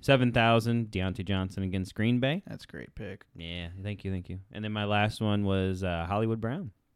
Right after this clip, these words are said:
Speaker 1: against Atlanta,
Speaker 2: Nice.
Speaker 1: sixty-six hundred.
Speaker 2: That's a good one, too. I'm probably gonna lose again.
Speaker 1: I hope Kyler <laughs> peppers this guy.
Speaker 2: Um, the tight end slot. This is where I got my piece. Laporta.
Speaker 1: Oh.
Speaker 2: Shout out to Highland.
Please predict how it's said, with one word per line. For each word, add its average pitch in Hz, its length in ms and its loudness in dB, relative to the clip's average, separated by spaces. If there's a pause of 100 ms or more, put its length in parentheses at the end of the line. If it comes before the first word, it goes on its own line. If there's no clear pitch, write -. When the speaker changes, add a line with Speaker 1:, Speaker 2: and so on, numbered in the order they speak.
(180)
Speaker 1:
against 101 240 -6
Atlanta, 104 380 -2
Speaker 2:
Nice. 110 100 -6
Speaker 1:
sixty-six 107 540 -2
hundred. 98 120 -2
Speaker 2:
That's 95 100 -4
a 92 80 -4
good 120 240 -6
one, 117 140 -6
too. - 180 -10
I'm 117 140 -8
probably 117 300 -6
gonna 113 120 -8
lose 113 140 -8
again. 110 260 -12 (340)
Speaker 1:
I 101 120 2
hope 110 460 4
Kyler 95 440 0 (400)
<laughs> - 380 -20
peppers 92 320 -4
this 73 200 -10
guy. 90 380 -8 (720)
Speaker 2:
Um, 131 640 0 (100)
the - 80 -10
tight 143 240 4
end 147 180 2
slot. 113 420 -6 (140)
This - 180 -10
is 123 60 -8
where 120 140 0
I 117 80 0
got 110 160 -2
my 110 100 -4
piece. - 460 -12 (600)
Laporta. - 440 -8 (100)
Speaker 1:
Oh. 113 160 -6 (480)
Speaker 2:
Shout 120 200 -2
out 120 100 -4
to - 60 -10
Highland. - 420 -6